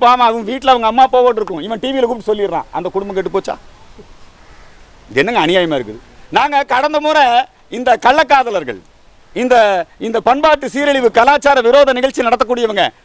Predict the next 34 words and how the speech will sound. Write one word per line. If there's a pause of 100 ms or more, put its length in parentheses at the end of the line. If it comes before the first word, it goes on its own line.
(240)
அவங்கள (100)
எல்லாம்
நாங்க
வந்து (120)
இது
சம்பந்தமா (540)
போய்
தடுக்கிறதுக்காக (100)
போனோம். (540)
போய் (220)
காதல்
ஜோடினா (100)
பிடிச்சா
அவன்
என்னங்கிறான்னா,
நான்
என்,
ஐயோ,
நான்
எங்க
வீட்ல
என்
புருஷன்கிட்ட
சொல்ல
மாட்டேங்கிறான். (340)
இவன்
என்னங்கிறான்,
ஐயோ, (100)
நான்
வந்து (680)
என்
பொண்டாட்டிகிட்ட
சொல்ல
மாட்டேங்கிறான்.